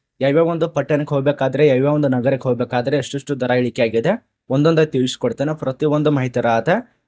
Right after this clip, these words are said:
ಇದು ಒಂದನೇ ನ್ಯೂಸ್ ಆದ್ರೆ, ಎರಡನೇ ನ್ಯೂಸ್ ಏನಂದ್ರೆ, ಬೆಂಗಳೂರಿನಲ್ಲಿರುವಂತ ಸುಮಾರು ನಲವತ್ತು ಸಾವಿರ ಮನೆಗಳನ್ನ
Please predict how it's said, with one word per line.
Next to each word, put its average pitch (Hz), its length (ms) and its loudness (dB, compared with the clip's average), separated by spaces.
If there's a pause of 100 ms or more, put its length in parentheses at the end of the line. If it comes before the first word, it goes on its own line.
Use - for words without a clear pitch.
ಇದು 165 500 2
ಒಂದನೇ 139 340 2
ನ್ಯೂಸ್ 143 240 0
ಆದ್ರೆ, 139 440 -2
ಎರಡನೇ 139 300 0
ನ್ಯೂಸ್ 143 240 0
ಏನಂದ್ರೆ, 127 480 -2 (340)
ಬೆಂಗಳೂರಿನಲ್ಲಿರುವಂತ 151 840 2
ಸುಮಾರು 151 480 -2
ನಲವತ್ತು 143 480 -4
ಸಾವಿರ 143 420 0
ಮನೆಗಳನ್ನ 139 480 0